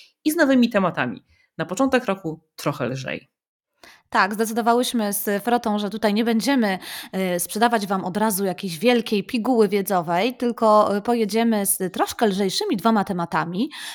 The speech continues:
Speaker 2: No i dzisiaj, słuchajcie, zaczniemy od takiego podsumowania pewnej imprezy, y, która za oceanem niedawno się skończyła, bo dwunastego stycznia dokładnie, y, wszystkie sprzęty z wielkich hal, y, w Las Vegas wyjechały, y,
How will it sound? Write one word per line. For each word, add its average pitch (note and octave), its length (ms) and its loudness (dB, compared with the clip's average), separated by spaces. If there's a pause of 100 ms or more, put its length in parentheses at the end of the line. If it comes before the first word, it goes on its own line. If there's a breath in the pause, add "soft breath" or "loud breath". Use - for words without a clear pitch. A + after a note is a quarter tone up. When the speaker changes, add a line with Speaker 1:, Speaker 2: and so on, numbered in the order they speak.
(160)
Speaker 2:
No A#3 180 4
i D#4 40 -2
dzisiaj, D#4+ 200 2
słuchajcie, G#3+ 380 -2
zaczniemy A3 480 0
od - 140 -4
takiego G#3 600 2 (360 loud breath)
podsumowania G3 1040 2
pewnej A3 360 -4
imprezy, G3 800 -2 (320 loud breath)
y, F#3 100 -6
która G3 720 2
za C4 240 2
oceanem G3+ 640 0 (300 loud breath)
niedawno A#3+ 420 2
się F#3 120 -6
skończyła, F3+ 440 -2
bo F#3+ 120 -4
dwunastego F#3 520 -4
stycznia F#3 400 -4
dokładnie, F3+ 720 -2 (380 loud breath)
y, F#3 220 -4
wszystkie - 400 -2
sprzęty A3 760 0
z F#3 340 -2
wielkich A3+ 540 -2
hal, F#3+ 260 2
y, F3+ 220 -6
w E3+ 40 -10
Las F#3+ 220 -2
Vegas G3 300 -4
wyjechały, F3 600 -2
y, D#4 100 0